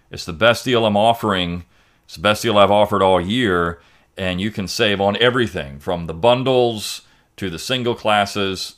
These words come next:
inexpensive to expensive classes. They're all there, thirty percent off.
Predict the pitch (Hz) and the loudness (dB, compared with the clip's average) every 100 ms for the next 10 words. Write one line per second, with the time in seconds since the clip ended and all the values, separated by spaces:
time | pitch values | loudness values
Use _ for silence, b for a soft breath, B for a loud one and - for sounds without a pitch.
0 | 101 107 - 113 104 - 101 98 95 _ | -10 -10 -6 -4 -4 -2 -4 -4 -8 _
1 | - 101 98 - 87 - 78 87 80 76 | -12 -10 -8 -6 -6 -8 -10 -2 -2 -2
2 | 82 76 82 85 113 147 123 90 80 76 | -10 -8 -4 2 4 4 4 2 2 -2
3 | - b b b 107 117 113 110 - 107 | -6 b b b 0 0 -2 -6 0 0
4 | 90 78 76 - | 2 2 0 -4